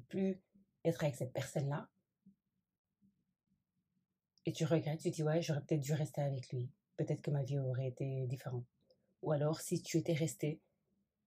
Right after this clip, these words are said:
tu as pris la décision de rester et, euh, tu te dis, « Ben,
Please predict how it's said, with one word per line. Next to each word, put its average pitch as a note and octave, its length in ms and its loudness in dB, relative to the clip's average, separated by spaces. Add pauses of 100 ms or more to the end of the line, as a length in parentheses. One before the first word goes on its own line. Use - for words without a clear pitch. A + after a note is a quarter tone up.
(100)
tu - 100 2
as D#3 40 4
pris E3+ 140 2
la E3+ 80 10
décision D#3 300 2
de D#3+ 80 4
rester D#3+ 640 2
et, D3 240 -2
euh, C3 100 -4 (2000)
tu - 120 -12
te - 100 0
dis, « D#3+ 240 2
Ben, D#3 160 2